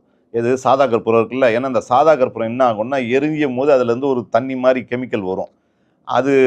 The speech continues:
சரியா வராது. அதனால அதை எரிய விட்டுட்டு அந்த துணியை மேல இருந்து காட்டி தீக்கலாம், தீச்சு வைக்கலாம் உங்களுக்கு. அந்த மாதிரி வேணாலும் பண்ணிக்கலாம். அப்போ ஒரு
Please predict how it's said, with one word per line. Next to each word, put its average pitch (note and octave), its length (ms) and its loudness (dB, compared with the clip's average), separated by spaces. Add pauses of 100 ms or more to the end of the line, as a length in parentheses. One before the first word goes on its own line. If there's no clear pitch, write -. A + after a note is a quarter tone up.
(380)
சரியா A#2 240 2
வராது. G2+ 180 4
அதனால D3+ 200 2
அதை B2 240 0
எரிய F3+ 280 2
விட்டுட்டு D3+ 380 0
அந்த E3 140 0
துணியை D#3+ 340 -2
மேல D#3 320 0
இருந்து D3+ 220 0
காட்டி C3 260 2
தீக்கலாம், A2+ 440 -4 (120)
தீச்சு B2 280 -8
வைக்கலாம் F#2+ 400 -6
உங்களுக்கு. F#2 420 -16 (420)
அந்த D3+ 180 -4
மாதிரி D3 240 2
வேணாலும் B2 60 0
பண்ணிக்கலாம். A#2 220 0
அப்போ B2+ 220 -6
ஒரு G3 140 -4